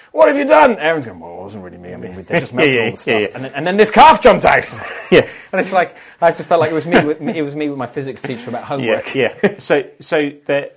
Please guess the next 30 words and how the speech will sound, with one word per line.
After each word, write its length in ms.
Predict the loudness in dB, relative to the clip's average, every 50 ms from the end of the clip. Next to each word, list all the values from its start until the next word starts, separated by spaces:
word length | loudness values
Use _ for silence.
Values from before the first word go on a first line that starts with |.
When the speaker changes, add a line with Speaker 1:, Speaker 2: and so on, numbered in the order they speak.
| _
Speaker 2:
so 160 | -12 -8 -6
in, 240 | -4 -4 -4 -4 -6
in 640 | -8 -8 -8 -6 -6 -6 -6 -6 -8 -8 -10 -10 -10
the 200 | -8 -8 -8 -4 -2
era 260 | -2 0 0 -2 -4
of 400 | -4 -4 -4 -4 -4 -6 -8 _
the 100 | -14 -14
Ten 220 | -12 -10 -12 -10
Commandments, 560 | -10 -10 -8 -8 -6 -6 -8 -12 -16 -16 -16 -16
it 80 | -12
was 160 | -10 -12 -12
actual 400 | -10 -12 -12 -12 -14 -14 -14 -14
physical 460 | -14 -12 _ -12 -12 -12 -14 -12 -10 -8
idols 380 | -8 -8 -8 -8 -10 -12 -12
Speaker 1:
Mm. 20 | -12
Speaker 2:
that 180 | -14 -14 -12
people 240 | -16 -18 -16 -14 -14 -12
would 180 | -10 -10 -10
worship 560 | -10 -8 -6 -6 -6 -8 -12 -18 -20 -20 _ -20
in, 280 | _ -16 -16 -16 -16 -16
in 240 | -14 -14 -14 -14 -16
place 440 | -14 _ -6 -6 -6 -6 -10 -10 -8
of 260 | -6 -6 -6 -8 -12
the 80 | -16 -14
God 240 | -10 -8 -10 -10 -10
who 120 | -12 -18
could 220 | -18 -16 -18 -16
not 160 | -16 -16 -16 -14
be 100 | -16 -16
seen, 420 | -12 -10 -10 -10 -10 -12 -18 _